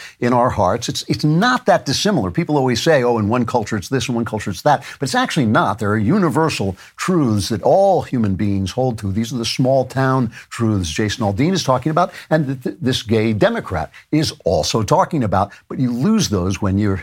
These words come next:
hatred makes you put other things in front of those.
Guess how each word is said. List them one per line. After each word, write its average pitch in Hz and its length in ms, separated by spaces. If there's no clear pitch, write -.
hatred 110 460
makes 87 280
you 113 60
put 117 300
other 123 180
things 95 320
in 98 100
front 196 260
of 110 80
those. 98 180